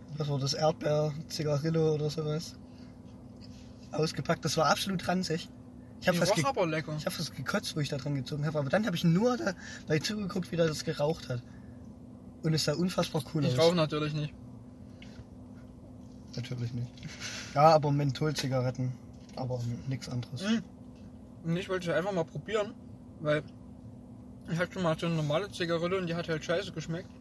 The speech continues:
Speaker 2: Dann hab ich gedacht, mit Erdbeer schmeckt's vielleicht lecker. Und du hast ja schon irgendwo recht, das sieht halt cool aus. Aber es ist halt auch nicht die Alternative. Aber eine E-Zigarette ist halt auch
Speaker 1: Am
Speaker 2: nicht
Speaker 1: Ende
Speaker 2: wirklich
Speaker 1: gibt's
Speaker 2: cool.
Speaker 1: nur ein was,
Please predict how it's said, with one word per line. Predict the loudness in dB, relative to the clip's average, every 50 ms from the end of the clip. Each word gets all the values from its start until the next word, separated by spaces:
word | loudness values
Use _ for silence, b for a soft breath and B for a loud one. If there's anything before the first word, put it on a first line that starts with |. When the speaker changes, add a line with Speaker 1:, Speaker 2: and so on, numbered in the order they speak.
| -16 -16 -16 B B B B B B B -4
Speaker 2:
Dann | -4 -4
hab | -4
ich | -4 -4
gedacht, | -4 -4 -4 -2 -2
mit | -4 -2
Erdbeer | 0 -2 0 0 0 -2 0
schmeckt's | -2 -4 -6 -6 -6
vielleicht | -4 -2 -2 -2 -2
lecker. | -2 -2 -2 -2 -4 -6 -6 -12 -16 -16 -16 -16 -16 -16 -16 -16 -16 -16 -16 -14 -8 -4
Und | -2 0
du | 2 2
hast | 2 2 4
ja | 2 2
schon | 2 2
irgendwo | 0 0 0 0 0 0
recht, | 0 0 -2 -2
das | -4 -4
sieht | -2 -2 -2
halt | -2 -2 -2 -2 -4 -2 -2
cool | -2 -2
aus. | -2 -2 -4 -4 -6 -6 -10 -14 -16 -16 -16 -16 -16 B B B B B B B B B B -16 B B B B B B B B B
Aber | -4 -2 -2
es | 0
ist | -2
halt | -2 0
auch | 2 0
nicht | 0 0
die | 0 -2
Alternative. | -2 0 -2 -2 -2 -4 -4 -4 -6 -6 -6 -6 -6 -8 -8 -12 -16 -16 -16 -16 -16 -16 -16 -16 -16 -16 -16 -16 -16 -16 -16 -16 -16 -16 -16 -16 -16 -16 -16 -16 -16 -16 -16 -16 -10 -6
Aber | -2 0 2
eine | 2 2 2
E-Zigarette | 0 0 0 0 0 2 2 2 2 0 0 0
ist | -2 -2 0
halt | 0 4 8
auch | 8
Speaker 1:
Am | 8
Speaker 2:
nicht | 10 10
Speaker 1:
Ende | 10 10
Speaker 2:
wirklich | 10 8 6
Speaker 1:
gibt's | 4 4 6
Speaker 2:
cool. | 8
Speaker 1:
nur | 8 8
ein | 8 8 8
was, | 8 8 8 8 4 0